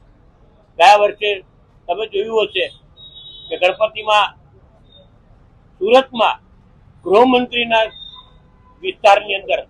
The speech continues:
ગણપતિ પર કાકરીચારો થયો હતો. આ વખતે જે જ્યાં જગ્યાએ ગૃહમંત્રી પ્રભારી છે ત્યાં ગણપતિનો કાકરીચારો થયો અને ત્રીજો બનાવ આ દહેગામનો છે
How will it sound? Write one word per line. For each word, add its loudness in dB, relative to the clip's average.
ગણપતિ -4
પર -6
કાકરીચારો 0
થયો -8
હતો. -14
આ 8
વખતે -2
જે -6
જ્યાં 4
જગ્યાએ -2
ગૃહમંત્રી -8
પ્રભારી 0
છે -8
ત્યાં 2
ગણપતિનો -8
કાકરીચારો -2
થયો -8
અને -4
ત્રીજો -4
બનાવ -2
આ 2
દહેગામનો -2
છે -10